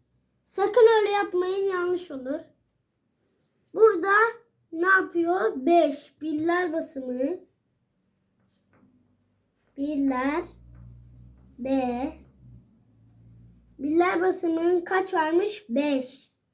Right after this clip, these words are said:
Beş vermiş. Onlar basamağı. B. Nokta. Kaç?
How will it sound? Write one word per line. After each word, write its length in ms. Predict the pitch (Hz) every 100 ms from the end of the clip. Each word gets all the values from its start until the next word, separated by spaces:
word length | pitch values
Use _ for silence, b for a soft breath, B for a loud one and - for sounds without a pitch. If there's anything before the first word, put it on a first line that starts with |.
| _
Beş 300 | 269 294 277
vermiş. 720 | 285 262 247 240 262 - - _ _ _ _ _ _ _
Onlar 520 | 254 302 320 330 359
basamağı. 800 | 339 339 - 269 247 226 233 294 - _ _ _ _ _ _ _ _ _ _ _ _ _ _ _ _ _ _ _ _ _ _ _ _
B. 580 | 247 233 226 226 285 - _ -
Nokta. 680 | 254 240 - - 226 240 339 - _ _ _ _ _ _ _
Kaç? 560 | - 339 415 - -